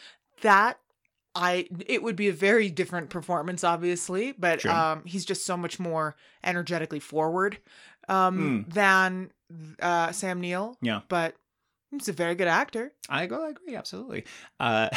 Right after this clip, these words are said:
Speaker 2: <laughs> and, and since he wasn't doing Jurassic Park instead, in nineteen ninety-three, he could do the sequel to stake out another stakeout, which I rented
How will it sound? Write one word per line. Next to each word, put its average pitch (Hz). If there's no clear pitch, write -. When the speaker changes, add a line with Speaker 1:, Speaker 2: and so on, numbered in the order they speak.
Speaker 2:
<laughs> -
and, 120
and 120
since 117
he 117
wasn't 131
doing 107
Jurassic 110
Park 104
instead, 107
in 101
nineteen 110
ninety-three, 139
he 107
could 110
do 120
the 107
sequel 117
to -
stake -
out 113
another 165
stakeout, 101
which 110
I 180
rented 127